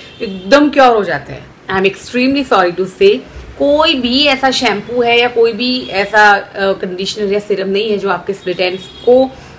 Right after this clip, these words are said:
एकदम से रिपेयर कर दे, सही कर दे। उसका एक ही इलाज है स्प्लिट एंड्स का, वो ये है कि आप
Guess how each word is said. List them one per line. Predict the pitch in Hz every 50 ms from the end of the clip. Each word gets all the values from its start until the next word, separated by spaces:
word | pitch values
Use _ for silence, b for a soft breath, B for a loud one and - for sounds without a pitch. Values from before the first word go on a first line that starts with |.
| B -
एकदम | 196 202 220 220 220
से | 214 226 214 208
रिपेयर | 196 202 190 196 190 196 202
कर | 196 - 208
दे, | 190 190 196
सही | 185 - 175 170 185 214
कर | 214 - 214 190 180
दे। | 170 202 254 262 B B B B B B B B -
उसका | 240 226 - - - 285 285 294 285 - -
एक | 220 247 269 277 269 262
ही | 233 185 208 254 277 285
इलाज | - 220 226 220 214 214 202 220
है | 226
स्प्लिट | 220 - 202 208 202 196 208
एंड्स | 208 202 208 202 -
का, | - 226 226 240 - - 247 214
वो | 208 202
ये | 196 196 202 208
है | 202 208 208 233
कि | 240 - - 247
आप | - - 208 208 214 214 214 - 247 262 277